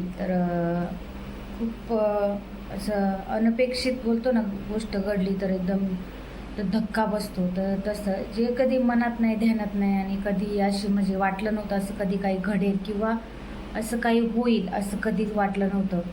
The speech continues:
आणि ती घटना घडली आहे आमच्या घरामध्ये. तर खूप, अ, वाईट, अ, झालं आणि खूप म्हणजे खूप असं वाईट म्हणजे म-, म्हणता नाही येणार, पण वाईट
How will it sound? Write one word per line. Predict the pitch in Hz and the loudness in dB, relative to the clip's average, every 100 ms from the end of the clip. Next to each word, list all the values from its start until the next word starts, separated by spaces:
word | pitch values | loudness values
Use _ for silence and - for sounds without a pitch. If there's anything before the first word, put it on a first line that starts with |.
| - - - - - 190 | -10 -12 -12 -12 -8 -2
आणि | 190 | -2
ती | 202 208 233 226 - - - 190 | 0 0 0 -2 -8 -12 -10 -2
घटना | 226 226 208 208 | 0 0 -2 0
घडली | 214 240 196 220 | 0 2 2 2
आहे | 202 | 2
आमच्या | 180 185 180 185 | 0 0 0 2
घरामध्ये. | 196 190 180 180 175 - - - - - - - - | 2 2 2 2 0 -4 -10 -12 -12 -12 -12 -12 -6
तर | 196 202 196 | -2 -2 -2
खूप, | 247 226 - - | -4 -6 -6 0
अ, | 226 220 220 | 2 2 2
वाईट, | 220 226 226 - | 2 2 -2 -2
अ, | 247 233 226 220 | 0 4 4 2
झालं | 233 226 208 | 2 2 2
आणि | 208 - 196 202 202 | 0 2 2 4 2
खूप | 220 226 | 0 -2
म्हणजे | 233 233 | 0 0
खूप | 247 247 - | 0 -4 -2
असं | 226 220 208 208 | -2 0 0 0
वाईट | 214 214 220 | 2 0 0
म्हणजे | 233 233 220 220 | 0 4 4 2
म-, | 220 220 214 - - | 2 2 0 -6 -4
म्हणता | 214 208 208 | -2 0 0
नाही | 208 202 | 0 2
येणार, | 185 180 | 2 2
पण | 180 190 202 202 202 | 0 0 2 2 2
वाईट | 202 196 220 | 2 2 0